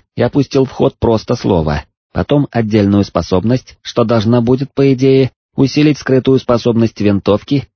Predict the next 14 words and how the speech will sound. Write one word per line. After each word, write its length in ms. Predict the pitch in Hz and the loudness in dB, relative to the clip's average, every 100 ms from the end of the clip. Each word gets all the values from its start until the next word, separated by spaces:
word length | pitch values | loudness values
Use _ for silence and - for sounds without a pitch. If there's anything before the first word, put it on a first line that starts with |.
| _ | _
и, 180 | - 110 | -6 -6
соответственно, 800 | 123 131 135 120 107 - 123 123 | -2 -2 0 0 -2 0 0 0
урон, 440 | - 107 101 120 131 | 0 2 2 2 2
наносимый 580 | 123 107 - 113 120 | 2 0 0 0 2
существам 520 | 113 107 107 - 87 90 | 0 -2 -2 -2 -2 -2
хаоса. 580 | - 80 71 - 57 - _ _ | -2 -4 -4 -10 -14 -16 _ _
И 100 | - | -2
буду 280 | 98 143 147 | 2 2 4
еще 280 | 143 127 143 | 2 2 2
держать 420 | 135 123 131 131 | 2 2 2 2
наготове 720 | 123 113 113 135 131 135 127 - | 2 2 0 0 2 0 -2 -2
Месмерайз. 840 | 120 113 120 123 90 69 - - _ _ _ - | -4 0 0 2 0 -2 -8 -18 _ _ _ -6
Думаю, 420 | 113 117 117 113 | 0 2 2 2
двойник, 560 | 101 110 113 131 - | 2 2 2 0 -2